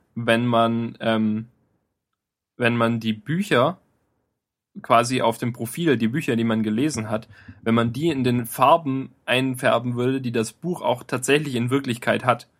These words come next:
So dass man so ein bisschen eine visuelle Repräsentation des Buchs hat,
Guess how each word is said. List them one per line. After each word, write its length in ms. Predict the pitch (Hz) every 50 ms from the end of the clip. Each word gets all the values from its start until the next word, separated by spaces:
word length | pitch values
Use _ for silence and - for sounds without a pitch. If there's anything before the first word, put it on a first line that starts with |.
| _ _ _ _ _ _ _ _ _ _ _ _ _ _ _
So 160 | - 123 117
dass 240 | 113 117 113 - -
man 380 | 123 117 113 113 113 107 - - -
so 140 | 117 117
ein 140 | 120 117 113
bisschen 280 | 123 156 - - 156 147
eine 140 | 139 135 131
visuelle 440 | 127 123 120 123 120 123 131 127
Repräsentation 720 | 123 123 123 123 135 123 123 117 117 113 - - 143 147 143
des 140 | 127 113 -
Buchs 360 | - 170 196 202 - - -
hat, 180 | 131 147 -